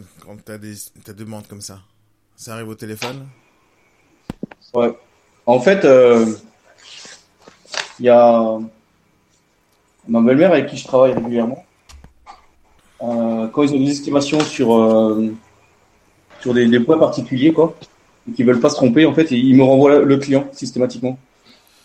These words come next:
Speaker 1: C'est-à-dire qu'ils veulent pas se tromper ?
Speaker 2: Mais, euh, si, euh, si, s'ils pensent qu'ils sont pas, si, enfin, s'ils arrivent pas à déterminer une valeur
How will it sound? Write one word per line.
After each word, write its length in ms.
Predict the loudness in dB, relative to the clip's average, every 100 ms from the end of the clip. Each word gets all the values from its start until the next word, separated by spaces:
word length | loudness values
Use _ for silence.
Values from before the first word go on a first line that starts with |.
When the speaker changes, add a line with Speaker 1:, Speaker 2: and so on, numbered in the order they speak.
| _ _ -20
Speaker 1:
C'est-à-dire 440 | -20 -20 -20 -18 -16
qu'ils 140 | -14
veulent 80 | -14
pas 100 | -16
se 60 | -18
tromper ? 300 | -20 -20 -20 -20 _ _ _ _ _ _ _ _ _ _ _ _ _ _
Speaker 2:
Mais, 200 | 2 2
euh, 340 | 2 2 0 -2
si, 400 | -6 -8 0 2
euh, 440 | 2 0 0 -4
si, 300 | -8 -10 -10
s'ils 540 | -10 -12 -14 -12 -10 -4
pensent 200 | -4 -4
qu'ils 100 | -6
sont 160 | -4
pas, 280 | 0 0 0
si, 180 | -6 -6
enfin, 200 | -6 -6
s'ils 200 | -2 0
arrivent 180 | 0 2
pas 80 |
à 40 | 2
déterminer 320 | 2 2 4
une 80 | 4
valeur 320 | 4 4 0